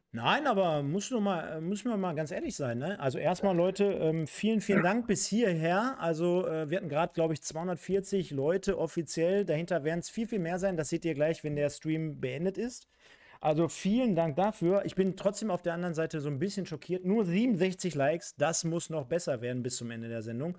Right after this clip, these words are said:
Und auf der anderen Seite halten wir mal fest, Marlon, äh, mega viele Leute jetzt hier gerade dabei, äh, geile Community und trotzdem unterm Strich,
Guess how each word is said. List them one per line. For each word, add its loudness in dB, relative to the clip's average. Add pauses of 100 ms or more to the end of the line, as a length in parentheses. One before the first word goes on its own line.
(320)
Und -4
auf 2
der 0
anderen 2
Seite 2
halten 0
wir -2
mal -2
fest, -2
Marlon, -2 (540)
äh, 2 (340)
mega 2
viele -2
Leute 0
jetzt -2
hier -4
gerade -2
dabei, -2
äh, -4
geile 2
Community -4
und -6
trotzdem -2
unterm 0
Strich, -2